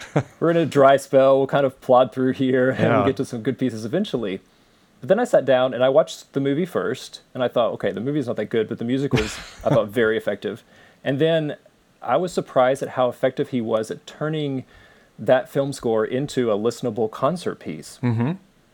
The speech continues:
Speaker 1: Um, I agree with you that I think it goes on a little bit too long. The movements are a tad, <laughs> especially the second movement for me
Speaker 2: Yeah.
Speaker 1: was the one that was a tad too long. I could have cut off, like, the last third.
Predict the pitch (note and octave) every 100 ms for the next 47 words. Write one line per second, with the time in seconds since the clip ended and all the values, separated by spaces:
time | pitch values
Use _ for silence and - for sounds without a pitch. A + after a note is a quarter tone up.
0 | - B2 G#2+ G2+ G2+ _ A#2 C#3+ D3+ F3
1 | - B2+ C#3 C#3 A2+ A#2 A2 A#2+ A2+ G2
2 | A#2 C3+ D3 D3 - C#3 B2+ D3 G3 -
3 | _ _ _ - A#2 B2 B2 A2+ G2+ -
4 | - - C3 D3 D#3 - C3+ D3+ - A2
5 | - C#3+ - A2+ G#2 G2 - G#2+ G#2 G2+
6 | F#2+ G#2 G#2 G2+ G#2 A2 - A2+ A2 B2
7 | A2 F#2 A2 - _ _ _ _ - -
8 | A2+ A2 G#2+ - - - A2+ - G#2+ G#2
9 | G2+ G2 - A2 G2+ F2+